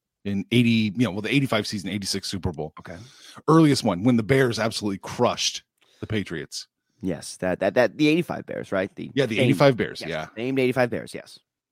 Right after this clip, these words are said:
Speaker 1: Yeah, that was my earliest one.
Speaker 2: Okay.
Speaker 1: Um, obvi-, I'm gonna skip my obvious favorite Super Bowl, which was when the Chiefs beat the forty-niners, obviously, for, for
Speaker 2: Okay,
Speaker 1: very,
Speaker 2: that
Speaker 1: <laughs> everybody knows.
Speaker 2: <laughs>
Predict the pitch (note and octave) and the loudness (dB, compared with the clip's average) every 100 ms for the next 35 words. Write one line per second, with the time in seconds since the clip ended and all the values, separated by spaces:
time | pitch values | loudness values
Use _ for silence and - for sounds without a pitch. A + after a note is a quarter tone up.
0 | _ G2 - - A2+ B2+ C#3 C3 B2+ C3 | _ -12 -12 -2 0 2 0 0 2 2
1 | B2 G#2 - F#2+ F#2+ - - - E2 - | 2 0 -4 -6 -8 -12 -20 -12 -8 -4
2 | G2+ F2+ F#2 - - G3+ G3+ C#3+ - - | -2 -4 -6 -12 6 8 10 6 0 -12
3 | - - E3 E3+ - - G#3 D#3+ A#2+ B2+ | -14 0 4 6 6 8 8 8 4 4
4 | B2+ B2 - B2 B2 A2 G#2+ C#3 A#2 G#2+ | 6 4 4 4 4 2 2 2 2 0
5 | G#2 G2 F#2 G#2 G2 F#2+ G2 G#2+ F#2+ - | 0 -2 -4 -6 -6 -8 -6 -4 -2 -2
6 | G2 - F#2 D#2 D2+ - _ - E2+ D2+ | -4 -4 -6 -6 -8 -12 _ -6 -6 -6
7 | D2+ C#2+ - - C2+ - - - - - | -8 -8 -12 -10 -10 -10 -12 -12 -16 -16
8 | - _ - - - - C3 A#2 F3 - | -18 _ -20 -20 -14 4 4 10 10 10
9 | - D#3+ - - - - - D3+ D3+ D#3 | 4 0 0 -10 -8 -6 -2 4 6 8
10 | C#3+ C#3 A#2 G2+ - - | 8 6 6 2 -2 -4